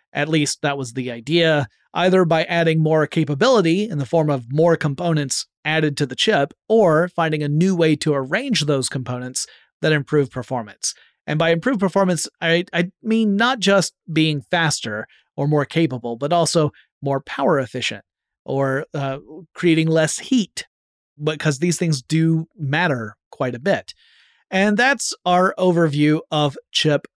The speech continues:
architecture. Uh, I'll do more episodes about the basics of C P Us soon. Maybe I'll talk a bit about what makes an Intel chip different from, say, uh, an A M D chip.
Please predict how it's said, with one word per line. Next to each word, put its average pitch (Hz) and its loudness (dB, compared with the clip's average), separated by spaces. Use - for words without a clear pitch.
architecture. 139 -2
Uh, 143 -4
I'll 175 2
do 226 -2
more 247 2
episodes 202 0
about 185 0
the 156 -2
basics 160 -2
of 147 -2
C 160 0
P 156 0
Us 143 2
soon. 160 -2
Maybe 151 -2
I'll 135 -2
talk 143 -2
a 151 0
bit 139 -2
about 135 -4
what 170 0
makes 165 0
an 147 -2
Intel 160 2
chip 143 0
different 143 -2
from, 131 -6
say, 120 -6
uh, 127 -8
an 135 -12
A 143 0
M 127 -4
D 127 -4
chip. - -10